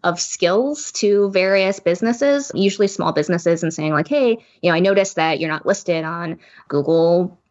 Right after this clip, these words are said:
Place. So, like, you don't have a business page. Like,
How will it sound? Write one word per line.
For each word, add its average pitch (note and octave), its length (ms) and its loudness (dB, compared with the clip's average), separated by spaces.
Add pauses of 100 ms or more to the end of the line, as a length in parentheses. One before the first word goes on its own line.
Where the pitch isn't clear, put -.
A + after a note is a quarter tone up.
(380)
Place. B3+ 340 -2
So, - 240 -2
like, D3+ 180 2
you - 40 0
don't E3+ 140 0
have F#3 100 -4
a F3+ 60 4
business G3+ 440 -2
page. D#3 340 -4
Like, D3 200 -4